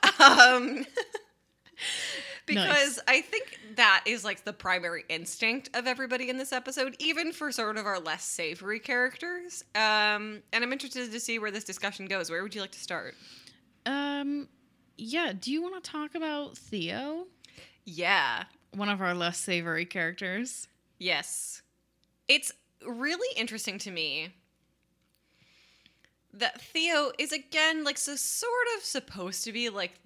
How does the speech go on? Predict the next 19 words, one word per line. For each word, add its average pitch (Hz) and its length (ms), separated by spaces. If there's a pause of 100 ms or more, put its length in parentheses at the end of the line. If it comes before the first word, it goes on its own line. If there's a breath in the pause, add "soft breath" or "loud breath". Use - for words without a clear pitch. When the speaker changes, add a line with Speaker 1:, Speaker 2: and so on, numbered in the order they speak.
(120)
Speaker 1:
the 165 140 (160)
Peter 202 760 (200)
of 214 260
this 226 220
season, 262 680 (680)
you 254 120
know? 262 360 (440 loud breath)
But 240 120
Speaker 2:
Yeah. 190 240
Speaker 1:
because 226 220
he's 427 200
less, 220 560 (140)
uh, 185 420
skilled 185 560 (160)
in 175 460 (140)
his 175 680 (160)
artistry 175 540
of 170 100
being 160 300